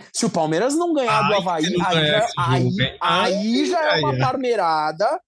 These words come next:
Speaker 1: e aí a gente começa o podcast da próxima vez de outra forma. Agora, por enquanto, eu achei um deslize contra o Atlético Goianiense,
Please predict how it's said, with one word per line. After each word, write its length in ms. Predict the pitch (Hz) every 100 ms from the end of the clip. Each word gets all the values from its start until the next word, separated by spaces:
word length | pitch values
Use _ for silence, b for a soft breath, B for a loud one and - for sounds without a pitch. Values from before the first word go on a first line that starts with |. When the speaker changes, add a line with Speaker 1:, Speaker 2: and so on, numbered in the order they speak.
| B B
Speaker 1:
e 80 | 240
aí 220 | 233 196
a 40 | 170
gente 200 | 190 -
começa 420 | 320 269 208 269
o 60 |
podcast 580 | 262 302 330 - 214 208
da 80 | 247
próxima 340 | - 269 285
vez 140 | 254 262
de 80 | 247
outra 220 | 262 277
forma. 400 | - 247 139 135 B B B
Agora, 320 | 247 240 233
por 260 | - 339 403
enquanto, 720 | 254 - 233 294 233 156 -
eu 160 | 208 247
achei 380 | 247 - 165 156
um 140 | 202 208
deslize 680 | 202 165 170 220 311 349
contra 280 | 359 254 220
o 40 | 208
Atlético 360 | 196 185 190
Goianiense, 600 | 175 180 190 175 262 -